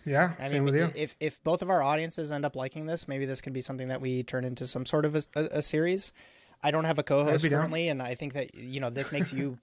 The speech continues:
Speaker 1: <laughs>
Speaker 2: I think, the most frequent guest on, on the podcast. And so,
Speaker 1: It's the same
Speaker 2: uh,
Speaker 1: for you.
Speaker 2: Yeah, cool, cool. Always, always happy to
Speaker 1: <laughs>
Speaker 2: jam. I, I hope to visit you in Chicago soon. If you're ever out in Seattle, please, please don't hesitate to,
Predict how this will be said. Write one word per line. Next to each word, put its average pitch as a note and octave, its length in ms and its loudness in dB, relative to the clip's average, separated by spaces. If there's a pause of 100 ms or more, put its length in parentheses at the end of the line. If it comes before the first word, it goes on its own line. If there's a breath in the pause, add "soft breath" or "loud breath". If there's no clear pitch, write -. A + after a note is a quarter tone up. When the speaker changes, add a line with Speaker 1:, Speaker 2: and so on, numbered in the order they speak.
Speaker 1:
<laughs> - 100 -18
Speaker 2:
I C3+ 100 -2
think, E3+ 340 -2
the G3 80 0
most F#3 240 0
frequent G3 420 0
guest E3+ 320 2
on, F3 240 0 (300 soft breath)
on E3+ 120 0
the E3+ 60 0
podcast. F#3 560 -2 (400 soft breath)
And C3 160 -4
so, C3+ 220 4
Speaker 1:
It's C3 100 2
the D3+ 80 0
same C#3+ 240 4
Speaker 2:
uh, C#3 40 -6
Speaker 1:
for D3 120 -2
you. D3 160 2 (460)
Speaker 2:
Yeah, C3+ 180 2
cool, B2+ 240 -4
cool. A#2+ 260 -6 (120)
Always, C#3+ 320 2
always D3 260 0
happy D3+ 160 0
to C#3+ 80 0
Speaker 1:
<laughs> - 20 -10
Speaker 2:
jam. C3+ 440 0 (100)
I, B2 260 -6
I B2+ 100 -2
hope C#3+ 160 -2
to D3+ 60 -2
visit C3+ 260 -2
you C#3+ 100 0
in C3+ 80 -4
Chicago C3+ 340 0
soon. D3+ 400 -2
If - 100 -20
you're B2+ 120 0
ever B2+ 120 0
out B2+ 160 2
in B2+ 80 -4
Seattle, B2 360 0
please, A#2+ 340 -4
please B2 240 -4
don't B2+ 140 -4
hesitate B2 380 -4
to, A#2+ 300 -2